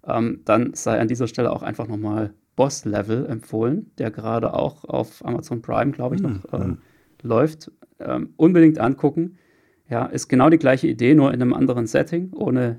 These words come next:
Speaker 1: Aliens und so. Und auch übelst spaßig umgedreht. Also ich, ich finde dieses, dieses Thema, diese Idee der, der täglichen Wiedergeburt, <laughs> die, da kann man richtig geile Filme draus machen.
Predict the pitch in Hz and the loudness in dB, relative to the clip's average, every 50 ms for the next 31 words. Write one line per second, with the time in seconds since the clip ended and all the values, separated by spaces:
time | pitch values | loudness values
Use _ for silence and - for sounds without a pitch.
0 | - - - 131 143 135 139 147 139 131 127 127 131 156 175 - - _ _ _ | -4 -2 0 0 2 2 0 0 0 -2 -4 -4 -4 -6 -6 -8 -14 _ _ _
1 | _ _ _ _ _ _ _ _ - 120 117 120 117 - - _ _ _ _ _ | _ _ _ _ _ _ _ _ -4 -2 -2 -2 -2 -4 -8 _ _ _ _ _
2 | _ - - 110 127 127 - - - - 147 156 156 147 143 139 - - - - | _ 0 2 2 2 0 -2 -10 -4 0 0 2 2 2 -2 -2 -6 -12 -18 -20
3 | - - - - 117 113 120 - 127 - - 131 123 113 110 110 - 117 113 - | -20 -10 0 2 2 2 2 0 -2 -2 0 0 0 0 0 0 0 0 -2 -2
4 | - - - - - - 135 135 135 127 - 135 123 127 120 120 - - - - | -4 -4 -6 -6 -2 0 0 0 0 -2 -2 -2 -2 -2 -4 -4 -8 -12 -14 -18
5 | _ _ - - - 120 117 - - - 139 139 139 131 117 123 127 120 123 113 | _ _ -14 -10 -8 -6 -6 -8 0 4 6 6 8 6 6 4 2 0 -4 -4
6 | 127 123 123 120 120 117 127 131 131 120 113 117 117 110 120 - - 120 117 - | -4 -4 -6 0 2 2 4 4 4 4 4 2 0 -2 -6 -8 -8 -8 -6 -2
7 | - 135 - - 139 120 131 120 110 127 147 147 131 110 104 - - 123 156 156 | -4 -4 -2 -2 -4 -2 -2 -2 0 0 0 2 0 0 -2 -2 0 0 0 -2
8 | - - _ - 156 160 160 - - - - - - - - - - _ - 147 | -4 -12 _ -2 -2 -2 -2 -6 -8 -8 -14 -20 -20 -20 -20 -20 -20 _ -6 -6
9 | - - - 143 - - - - - - - _ _ - 127 123 - - 135 127 | -4 -2 -2 -2 -4 -4 -10 -20 -20 -20 -20 _ _ -4 -4 -2 -2 0 2 4
10 | 123 127 131 - 131 - - - 135 - - 120 113 - 131 135 143 151 - - | 4 4 2 2 -2 -6 -4 -2 0 2 2 0 0 2 2 2 2 0 -2 -4
11 | - - - 123 - 156 - - 180 - | -4 -4 -6 -6 -6 -8 -8 -10 -14 -20